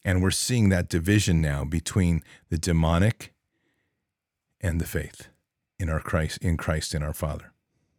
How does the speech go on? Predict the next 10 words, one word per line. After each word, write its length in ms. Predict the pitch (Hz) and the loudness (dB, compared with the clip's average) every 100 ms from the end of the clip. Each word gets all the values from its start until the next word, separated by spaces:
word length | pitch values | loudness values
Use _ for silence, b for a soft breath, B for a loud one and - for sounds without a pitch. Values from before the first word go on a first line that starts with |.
| _ _ _ _ _ _ _ _ _ _ _ _ _ _ _ _ _ _ _ - | _ _ _ _ _ _ _ _ _ _ _ _ _ _ _ _ _ _ _ -8
So 240 | - 110 | -2 -2
that 300 | 98 107 107 | 0 0 2
puts 280 | - 143 - | 4 4 2
a 120 | 80 | -4
tasking 600 | 95 - 107 110 - 107 | -4 0 2 0 0 2
on 120 | 85 80 | 2 2
us 220 | 78 - | 0 0
that's 260 | 85 - | -2 -2
extremely 720 | 87 - - - 113 107 95 80 | -6 -4 -6 0 4 6 4 2
important. 540 | 85 - 95 71 - | 0 2 0 0 -10